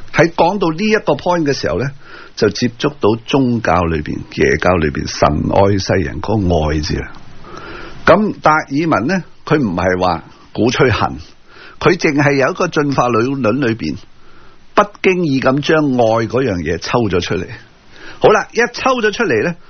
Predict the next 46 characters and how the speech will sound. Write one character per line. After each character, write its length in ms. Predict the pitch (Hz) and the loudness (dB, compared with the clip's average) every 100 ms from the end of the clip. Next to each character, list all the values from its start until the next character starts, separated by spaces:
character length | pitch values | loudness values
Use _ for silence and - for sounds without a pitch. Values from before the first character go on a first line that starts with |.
| - | -14
落 240 | - 131 135 | 0 0 0
在 100 | - 120 | 0 0
馬 360 | 101 113 139 156 | 2 2 2 0
克 200 | 180 - | -2 -4
思、 180 | - 180 170 | -6 -2 0
恩 260 | 165 156 | 2 0
格 140 | 147 123 | 0 -2
斯 220 | - - | -2 -4
呢 180 | 156 143 | -4 0
一 240 | 170 170 | 0 2
個 300 | 160 - - | 2 0 0
第 160 | 127 - | 0 0
二 440 | 110 110 104 101 95 | 0 0 0 -2 2
代 100 | 98 101 | 2 2
嘅 140 | 117 | 0
無 200 | 104 69 | 0 -2
神 140 | 69 - | -2 -2
論 160 | 80 | 0
嗰 280 | 107 113 - | 0 -2 -2
就 160 | - - | 0 -2
大 240 | - 73 85 | 2 -2 0
鑊 140 | 73 | -6
啦。 160 | - - - - - - - - - | -8 -8 -18 -20 -20 -20 -20 -20 -2
佢 140 | 131 - | -2 0
乾 300 | - 165 147 | 2 2 2
脆 280 | 139 107 101 - | 0 -2 -2 -8
就 120 | - | -10
提 200 | - - | -6 -6
出， 140 | - 117 - - | -4 -6 -4 -2
馬 160 | 92 | 0
克 60 | 110 | 0
思 200 | - 110 | 0 -2
就 100 | 85 | -2
提 120 | - | -4
出， 200 | - - - - - - - - - | -4 -6 -8 -14 -18 -16 -16 -16 -10
婚 280 | - 175 175 | 2 4 4
姻 160 | 170 156 | 2 2
係 160 | 131 98 | 0 0
咩 120 | 127 | -2
啫？ 160 | 104 - - - - - - - - | -2 -6 -12 -20 -20 -20 -20 -16 -2
婚 280 | 214 208 202 | 0 2 0
姻 180 | 190 | -2
只 180 | 175 147 | -2 -2
不 120 | 160 | -2
過 260 | 87 120 123 | -2 -2 0
係 200 | 113 87 | 0 -2